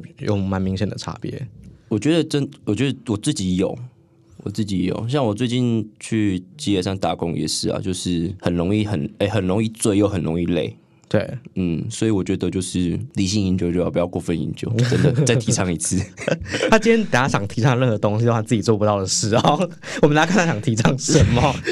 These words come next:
Speaker 2: <laughs> 先，你，<laughs> 要，要这么早就拆台吗？<laughs> 要这么早就拆
Speaker 1: 反正大家，大家知道你要提倡什么了。
Speaker 2: 要这么早就拆台吗？<laughs> 我突然觉得有点难过。
Speaker 1: 好。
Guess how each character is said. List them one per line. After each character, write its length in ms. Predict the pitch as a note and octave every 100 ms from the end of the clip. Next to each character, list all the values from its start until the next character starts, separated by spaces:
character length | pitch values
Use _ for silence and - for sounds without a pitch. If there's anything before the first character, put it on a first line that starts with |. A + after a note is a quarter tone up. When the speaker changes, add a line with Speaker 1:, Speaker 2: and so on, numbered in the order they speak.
| -
Speaker 2:
<laughs> 320 | A3 - C#4
先， 260 | - G#3+ G#3 - B2+
你， 240 | E3 C3 - - - - - - A4 G#4+
<laughs> 680 | - A#3 A#3+ - C3 - -
要， 120 | C3
要 140 | B2 F3+
这 80 | E3+
么 80 |
早 140 | C#3+ G#2
就 60 |
拆 180 | B2+ B2+
台 180 | G#2+ -
吗？ 60 | - - - E3 F3
<laughs> 400 | D#3+ E3+ C3+ D3
要 100 | E3
这 80 |
么 80 | D#3+
早 40 | C#3+
就 80 |
拆 0 |
Speaker 1:
反 0 |
正 0 |
大 120 | A#2+ B2
家， 60 | B2
大 100 | A#2+
家 160 | C3+
知 60 | C#3
道 80 | B2+
你 40 |
要 100 | G#2+
提 80 | B2
倡 220 | A#2+ C#3+
什 180 | - A#2
么 160 | G2 G#2+
了。 60 | G#2
Speaker 2:
要 80 |
这 100 | E3
么 80 | D#3+
早 80 | B2
就 80 | C3+
拆 160 | C#3
台 240 | D#3 C4 G2+
吗？ 140 | G2 G#2 -
<laughs> 120 | D3+
我 60 |
突 80 | B2+
然 80 | D#3
觉 60 | C3+
得 80 |
有 100 | C3+
点 100 | C3 A2
难 140 | F#2 F#2+
过。 120 | G#2
Speaker 1:
好。 120 | G#2+